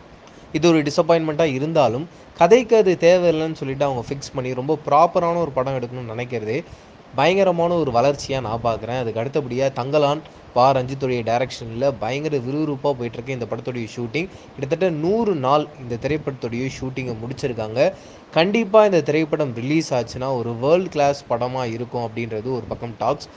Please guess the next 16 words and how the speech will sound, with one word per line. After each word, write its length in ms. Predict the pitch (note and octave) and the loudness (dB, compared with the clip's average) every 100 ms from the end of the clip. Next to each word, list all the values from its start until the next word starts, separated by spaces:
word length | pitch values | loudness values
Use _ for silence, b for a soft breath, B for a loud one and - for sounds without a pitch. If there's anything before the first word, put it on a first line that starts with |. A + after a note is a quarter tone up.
| B B - | B B -2
இன்னொரு 340 | E3+ B3 A#3+ | 6 8 6
பக்கம் 260 | - G3 E3 | 2 -2 -2
என்ன 160 | D3 | -2
சொல்றாங்க 380 | C#3+ C3 B2+ B2 | -4 -4 -4 -4
அப்படின்னு 260 | A2+ G#2+ G#2 | -6 -8 -6
பார்த்தா, 160 | D3 | -6
சியான் 400 | C#3+ - F#3+ G3+ | -6 -2 0 0
விக்ரமோடைய 500 | E3 D#3+ E3 D#3 B2 A#2 | -2 -4 -2 -2 -4 -4
கரியர்லயே 580 | B2 C#3+ D#3+ A#2+ C3 F3 - B B | -4 0 0 0 0 0 -2 B B
இந்த 280 | C#3 F#3 A3 | -6 2 2
படத்துடைய 520 | G3+ E3+ F#3+ G3 F#3 C#3+ | 4 2 2 2 2 2
பாக்ஸ் 340 | B2 C#3+ D3 D3+ | 2 2 2 -2
ஆஃபீஸ் 280 | C3+ A#2+ | -2 -2
அப்படின்றது 580 | C3+ A#2 B2+ A#2 A2 C#3+ | -4 -2 -4 -6 -4 -4
மிகப்பெரிய 460 | B2 C3 - D3 D3+ | -4 -6 -4 -2 0
அளவுல 300 | B2 A#2 | 0 -2